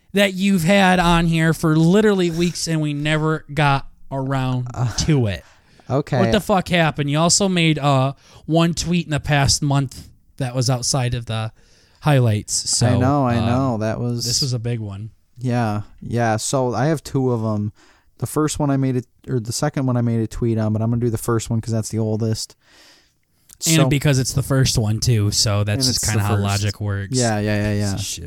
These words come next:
Speaker 1: shit.
Speaker 2: Yeah, so this one, um, happened a long time. It was a couple weeks ago, I think. But what ended up happening was, um, me and Berger were, uh, fighting for <laughs> some nondescript reason.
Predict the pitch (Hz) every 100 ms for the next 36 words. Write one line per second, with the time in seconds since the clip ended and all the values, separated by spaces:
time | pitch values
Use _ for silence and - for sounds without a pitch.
0 | 82 - 113 127 120 107 98 - - -
1 | 139 135 123 120 - _ _ _ _ _
2 | _ - 165 - 208 190 190 190 185 190
3 | - 127 135 131 127 123 117 - 107 127
4 | 123 127 110 101 104 104 110 107 110 104
5 | 101 - 120 123 - 156 147 107 104 -
6 | 101 98 101 101 101 101 _ _ _ _
7 | - _ _ _ 117 104 127 165 190 -
8 | 117 113 - 101 196 202 101 98 - -
9 | _ _ 113 104 104 101 101 - - 120
10 | 127 156 170 143 104 _ _ - 98 123
11 | - - 62 104 - 110 107 98 101 101
12 | 101 101 - 113 104 101 - 107 - 104
13 | 120 113 110 107 107 - 113 107 - 110
14 | 110 110 117